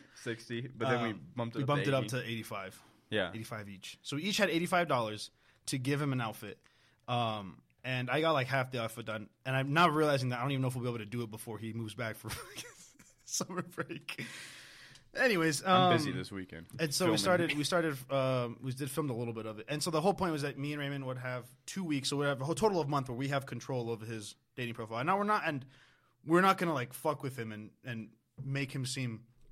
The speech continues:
Speaker 2: unpleasant. <laughs> Like, we're still gonna tell truths about him.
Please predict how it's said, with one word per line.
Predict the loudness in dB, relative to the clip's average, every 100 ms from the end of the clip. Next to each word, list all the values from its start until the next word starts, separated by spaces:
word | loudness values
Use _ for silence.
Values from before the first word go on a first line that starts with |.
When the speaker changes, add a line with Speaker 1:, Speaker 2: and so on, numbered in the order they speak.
| -20 -20 -20 _ _ _ -18 2
Speaker 2:
unpleasant. | 2 4 2 2 -2 -4 -2
<laughs> | 4
Like, | 4 4
we're |
still | 4 6
gonna | 6 4
tell | 2
truths | 2 -4 -2
about | 0 2
him. | 0